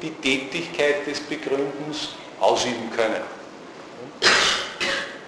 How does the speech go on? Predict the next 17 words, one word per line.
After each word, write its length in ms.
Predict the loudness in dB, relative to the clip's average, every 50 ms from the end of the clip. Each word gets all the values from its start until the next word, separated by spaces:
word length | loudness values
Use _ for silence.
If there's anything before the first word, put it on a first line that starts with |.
| -16 -16 -16 -16 -16 -14 -14 -14 -12 -8
Das 100 | -6 -4
ist 120 | -2 0 2
jetzt 220 | 2 2 4 6
einfach 240 | 4 6 6 4 0 2
so 100 | 2 0
eine 100 | 0 2
Behauptung, 760 | 2 4 6 8 8 8 8 6 2 2 2 2 2 2 0 -4 -6 -6 -4
ne, 80 | -2 0 0 0 -2 -4 -8 -10 -12 -14 -14 -14 -14 -14 -14 -14 -12 -10 -10 -10 -8 -8
die 100 | -8 -6
ich 60 | -6
so 400 | -2 2 2 2 2 0 -2 -6 -6 -2 0
einfach 280 | 2 2 2 2 0 0 2 0 0
hinsage. 680 | 0 0 0 2 8 10 10 10 10 10 8 8 6 6 2 -2 -6 -8 -10 -10 -10 -12 -12 -12 -12 -12 -14 -14 -14 -14 -16 -16 -14 -8 -6
Und 120 | -6 -2 0
Sie 140 | 4 10
werden 260 | 12 12 12 12 12 12
wahrscheinlich 560 | 12 12 12 12 12 12 12 8 6 6